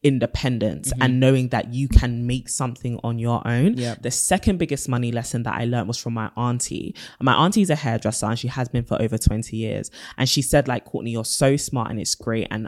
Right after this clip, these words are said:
Speaker 1: I can't wait for you to get your first job, but always have a skill that's always in demand."
Speaker 2: Mm.
Speaker 1: And when she said that, she said that to me when I was, like, thirteen years old. And she was like, "Would you like me to teach you to do hair?" Now, at that time, I was like, "Girl, get away from me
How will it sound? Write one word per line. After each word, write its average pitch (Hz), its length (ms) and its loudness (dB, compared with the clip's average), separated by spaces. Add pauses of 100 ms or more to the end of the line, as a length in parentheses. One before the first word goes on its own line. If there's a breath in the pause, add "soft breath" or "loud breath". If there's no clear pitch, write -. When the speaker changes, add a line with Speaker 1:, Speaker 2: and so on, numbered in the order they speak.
Speaker 1:
I 117 80 -8
can't - 240 -8
wait - 160 -2
for - 100 -8
you 107 60 -4
to - 120 -8
get - 180 -4
your 110 100 -2
first - 380 -4
job, 117 340 2 (260 loud breath)
but - 240 2
always 151 480 6
have 127 300 6
a 120 40 0
skill 110 460 2
that's - 240 -6 (100)
always 113 360 6
in 107 180 -2
demand." 98 440 -4
Speaker 2:
Mm. 113 400 0
Speaker 1:
And 139 200 2
when 156 180 4
she 190 180 0
said 143 260 2
that, 131 140 -2
she - 120 -4
said 156 160 -2
that 151 160 -2
to 147 100 -6
me 127 120 0
when 120 100 -2
I 117 60 -4
was, 113 120 -6
like, - 220 -8
thirteen 120 460 0
years 110 280 -2
old. 110 280 0
And 117 120 -4
she - 80 -2
was 120 80 -2
like, 117 140 -6
"Would 120 220 -4
you 127 80 0
like 117 180 -2
me 113 80 -4
to 123 120 -4
teach - 260 -6
you - 40 -18 (100)
to 113 60 -10
do 113 200 -2
hair?" 120 260 -4
Now, 104 180 -10
at 110 180 -8
that 127 160 -2
time, 98 220 -2
I 95 100 -2
was 104 180 -6
like, - 180 -8
"Girl, 107 200 -2
get 95 180 -6
away 104 180 -4
from 107 200 -4
me - 180 -6